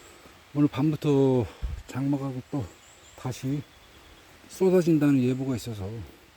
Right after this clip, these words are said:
오후에 잠깐 짬산-, 짬산행 좀 들어갔고요. 여기는 지금,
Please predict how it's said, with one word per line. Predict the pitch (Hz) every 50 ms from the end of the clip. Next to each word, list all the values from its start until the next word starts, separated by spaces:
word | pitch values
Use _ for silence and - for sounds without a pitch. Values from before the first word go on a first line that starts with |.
| _ - - - - - - - -
오후에 | 127 131 135 139 131 120
잠깐 | - - 120 - - 123 120 -
짬산-, | 143 151 170 170 147 165 156 143 131 123 117 117 - - _ -
짬산행 | - 170 185 180 - - 190 196 185 180 156
좀 | 147 139 127
들어갔고요. | 123 123 117 107 - - 143 156 143 - - - - - - - - - - - - - - - _ - 143
여기는 | 143 147 165 160 160 156 156 151 151 147 143 139 139 117 -
지금, | - - 143 123 143 131 107